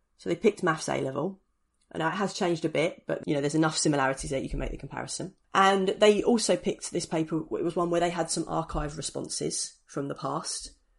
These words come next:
So they didn't just have the question set, they had the responses too.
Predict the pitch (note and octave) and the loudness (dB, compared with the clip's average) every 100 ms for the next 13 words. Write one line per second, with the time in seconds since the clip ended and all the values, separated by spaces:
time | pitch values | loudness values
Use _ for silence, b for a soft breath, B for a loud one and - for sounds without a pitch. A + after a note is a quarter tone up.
0 | _ - D3+ C#3+ D3 F3 F3 - D3+ E3 | _ -6 -2 0 2 0 0 -4 -6 -8
1 | D3+ D3 D3+ D3 - C#3+ - D3+ - C#3+ | -10 0 2 2 -2 -6 -6 -6 -6 -8
2 | C#3+ D3+ D#3+ - - - - - - - | -8 -10 -10 -10 -10 -10 -12 -12 -10 -6
3 | C#3 | -6